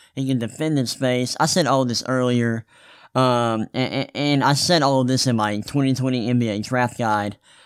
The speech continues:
uh, which you can check out on our website at the wire sports dot com.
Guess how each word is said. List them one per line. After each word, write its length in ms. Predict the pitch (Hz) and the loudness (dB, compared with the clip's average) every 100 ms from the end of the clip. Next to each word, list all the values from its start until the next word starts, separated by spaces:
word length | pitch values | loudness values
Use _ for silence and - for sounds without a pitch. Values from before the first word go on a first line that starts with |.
| _ - | _ -6
uh, 180 | 117 113 | -4 -2
which 240 | 123 - | -2 -2
you 80 | 131 | 0
can 140 | 127 | 0
check 260 | 127 135 131 | 2 2 2
out 280 | 127 117 - | 2 2 2
on 140 | 127 | 0
our 100 | 120 | 0
website 480 | 117 117 117 123 120 | 0 -2 -2 -2 -2
at 100 | 110 | -2
the 80 | 107 | -4
wire 240 | 107 104 | -2 -4
sports 360 | 107 - 110 104 | -4 -6 -8 -6
dot 260 | 101 95 - | -6 -6 -4
com. 400 | 123 117 113 | -2 0 -2